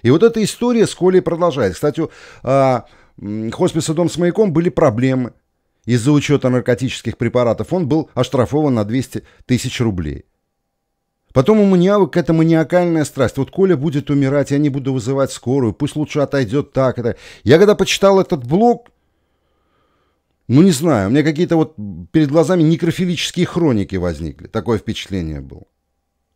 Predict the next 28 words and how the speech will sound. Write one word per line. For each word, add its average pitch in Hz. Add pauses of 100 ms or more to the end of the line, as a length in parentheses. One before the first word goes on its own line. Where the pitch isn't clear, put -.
(180)
Но 127
идем 196
дальше. 175
Я 127
понимаю, 196
что -
дом 175
хоспи-, 160
э, 120
хоспис, -
вот 113 (160)
дом 156
с 135
маяком, 143
он 131
делает 131
и 104
очень-очень 120 (100)
много 95
полезного. 92 (120)
Но 143
если 151
вы 165
занимаетесь 139
благим 143
делом, 127
госпожа 123
Маниава, 117